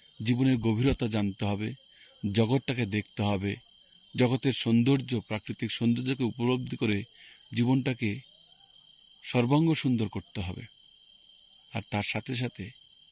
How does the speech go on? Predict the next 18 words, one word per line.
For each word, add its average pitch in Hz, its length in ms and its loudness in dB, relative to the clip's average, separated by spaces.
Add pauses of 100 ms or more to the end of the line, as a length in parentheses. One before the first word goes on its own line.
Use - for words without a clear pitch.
(420)
চেতনাকেও 120 640 0
জাগাতে 107 400 -6
হবে। 123 240 -12 (1200)
তাই 113 340 2 (960)
এই 127 100 4
সমস্ত 165 540 2
কিছুর 151 320 0
সমাহার 123 540 2
নিয়ে 107 320 0 (800)
আমরা 117 320 4
একটা 110 180 -2
প্রোগ্রাম 117 560 2
করছি, 107 540 -6 (760)
You 131 160 4 (220)
All 131 460 4 (320)
Are 110 160 -2 (160)
Welcome। 101 560 -4 (1300)
একটা 208 220 4